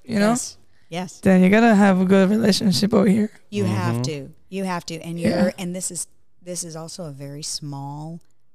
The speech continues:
Speaker 2: community.
Speaker 3: Oh, yeah.
Speaker 1: I f-,
Speaker 2: So
Speaker 1: I
Speaker 2: you can't
Speaker 1: found
Speaker 2: burn
Speaker 1: that.
Speaker 3: I'm
Speaker 2: bridges.
Speaker 3: realizing that.
Speaker 2: You cannot burn bridges.
Speaker 3: Everyone
Speaker 1: Yeah.
Speaker 3: knows everyone.
Speaker 2: It's very incestuous.
Speaker 3: Mm-hmm.
Speaker 2: So
Speaker 1: Yeah.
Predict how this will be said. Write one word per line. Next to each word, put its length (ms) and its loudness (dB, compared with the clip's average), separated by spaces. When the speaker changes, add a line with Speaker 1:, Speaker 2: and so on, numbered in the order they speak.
Speaker 2:
community. 600 -10
Speaker 3:
Oh, 180 0
yeah. 300 -8
Speaker 1:
I 160 4
f-, 80 2
Speaker 2:
So 320 -8
Speaker 1:
I 160 2
Speaker 2:
you 80 4
can't 80 -2
Speaker 1:
found 420 4
Speaker 2:
burn 80 4
Speaker 1:
that. 220 6
Speaker 3:
I'm 120 2
Speaker 2:
bridges. 240 0
Speaker 3:
realizing 460 -2
that. 380 -8
Speaker 2:
You 200 -6
cannot 600 -10
burn 180 -8
bridges. 280 -10
Speaker 3:
Everyone 300 2
Speaker 1:
Yeah. 120 4
Speaker 3:
knows 180 -4
everyone. 460 -8
Speaker 2:
It's 200 -10
very 420 -8
incestuous. 920 -12
Speaker 3:
Mm-hmm. 120 -4
Speaker 2:
So 500 -6
Speaker 1:
Yeah. 80 -8